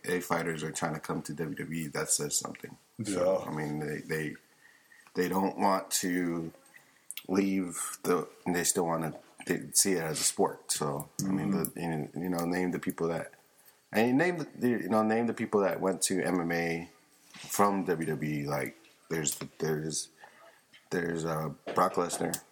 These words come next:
Speaker 2: Yep.
Speaker 1: There's, uh, Bobby Lashley. And there's Jack Swagger.
Speaker 2: Yep.
Speaker 1: Again, he won his first debut match.
Speaker 2: Mm,
Speaker 1: C M
Speaker 2: yeah.
Speaker 1: Punk.
Speaker 2: I think the Batista too.
Speaker 1: Batista too.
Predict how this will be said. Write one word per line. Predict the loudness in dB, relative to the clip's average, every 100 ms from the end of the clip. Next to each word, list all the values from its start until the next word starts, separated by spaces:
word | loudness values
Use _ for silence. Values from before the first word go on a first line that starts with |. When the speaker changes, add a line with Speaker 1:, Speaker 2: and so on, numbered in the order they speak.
| -12
Speaker 2:
Yep. | -6 -4 -4
Speaker 1:
There's, | -2 -2 -2 -2
uh, | -4 -4 0
Bobby | 2 4
Lashley. | 2 0 -2 -4 -4 -8 -12 _ -20 _ _ _ _ -6
And | -4
there's | -4 0
Jack | 2 2 4
Swagger. | 4 4 2 -2 -4 -8 -2
Speaker 2:
Yep. | 0 2
Speaker 1:
Again, | 2 2
he | 2
won | 2 2
his | 0 0
first | 0 2
debut | 0 0 0 2
match. | 2 2 0 -2 -4 -2
Speaker 2:
Mm, | 0 0 0 0
Speaker 1:
C | 0 2
M | 2
Speaker 2:
yeah. | 2
Speaker 1:
Punk. | 4 4 2 -4 -10 -4
Speaker 2:
I |
think | 2 2 2
the | -2
Batista | -2 0 2 4 2 0
too. | 2 0 0 -2 -2
Speaker 1:
Batista | 0 2 2 2 0
too. | 2 4 4